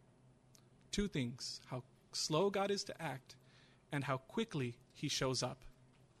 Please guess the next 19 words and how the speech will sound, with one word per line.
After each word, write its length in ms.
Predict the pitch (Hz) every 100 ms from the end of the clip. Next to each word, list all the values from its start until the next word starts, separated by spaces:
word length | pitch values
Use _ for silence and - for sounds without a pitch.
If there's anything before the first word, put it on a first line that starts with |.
| - - - - - - - - - - -
So 220 | - 202
many 180 | 214 190
people 280 | 208 196
are 60 | 165
sitting 280 | - 180 175
there 140 | 156
thinking, 420 | - 160 160 147 139
"Jesus 340 | 247 277 170
isn't 180 | 127 123
coming 260 | 131 123
back. 240 | 123 127 127
I 60 |
got 160 | 156 165
all 240 | 165 185
the 80 | 180
time 280 | 170 175 170
in 40 |
the 80 | 165
world." 400 | 156 170 165 147